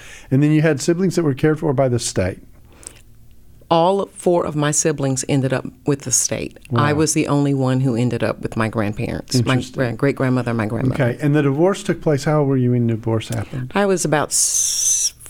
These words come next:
Speaker 2: five, six.
Speaker 1: Okay, so,
Speaker 2: Yes.
Speaker 1: so most of your childhood was spent without a dad.
Speaker 2: That's correct.
Speaker 1: Yeah. Um, and you said abandoned. I mean, did he, I mean, did he totally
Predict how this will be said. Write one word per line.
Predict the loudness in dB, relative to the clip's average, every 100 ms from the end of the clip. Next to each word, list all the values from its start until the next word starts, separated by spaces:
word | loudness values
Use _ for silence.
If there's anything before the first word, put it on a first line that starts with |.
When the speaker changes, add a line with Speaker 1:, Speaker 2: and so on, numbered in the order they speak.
| -20
Speaker 2:
five, | -6 -2 0 -2 -4
six. | -2 -2 -2 -4 -4 -2
Speaker 1:
Okay, | -4 -2 -6 -6
so, | 0 0
Speaker 2:
Yes. | 0 -4 -12
Speaker 1:
so | 0 2
most | 4 4 4 2 -2
of | -2
your | -2
childhood | -2 0 0 0 0
was | -2 -4
spent | -2 0 0 -4 -14 -20 -20 -20 0
without | 2 4 4 2
a |
dad. | 0 -2 -4 -10 -4
Speaker 2:
That's | -4 -2
correct. | -4 -4 -4
Speaker 1:
Yeah. | 0 0 0 -4 -12 -20 -20 -20 -4
Um, | 2 4 4 0 -2 0
and | 2 4 2 0 -4 -16 -20 -6
you | -2 2
said | 4 4
abandoned. | 4 2 2 4 2 0 0
I | 0
mean, | 2 2 2 -2 -14 -4
did | 0 2
he, | 0 -2 -8 -2
I |
mean, | 2 4
did | 4 2
he | 2
totally | 4 4 4 2